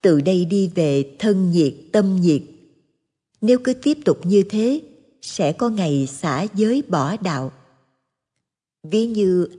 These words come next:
ai cũng thấy rõ cát đá, cá rùa, ẩn ương trong các hồ ao cạn nước. Đến khi trời mưa to, người ta chỉ thấy đầy nước. Ví như sau cơn mưa,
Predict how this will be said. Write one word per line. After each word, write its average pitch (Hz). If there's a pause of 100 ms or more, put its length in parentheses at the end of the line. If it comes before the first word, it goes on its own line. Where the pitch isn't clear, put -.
(180)
ai 185
cũng 175
thấy 226
rõ 165
cát 233
đá, 208 (460)
cá 208 (120)
rùa, 147 (380)
ẩn 165
ương 190 (260)
trong 190
các 233
hồ 156
ao 185
cạn 147
nước. 247 (1120)
Đến 233
khi 208
trời 160
mưa 190
to, 202 (420)
người 170
ta 180
chỉ 165
thấy 240
đầy 156
nước. 214 (1800)
Ví 226
như 202
sau 185
cơn 185
mưa, 190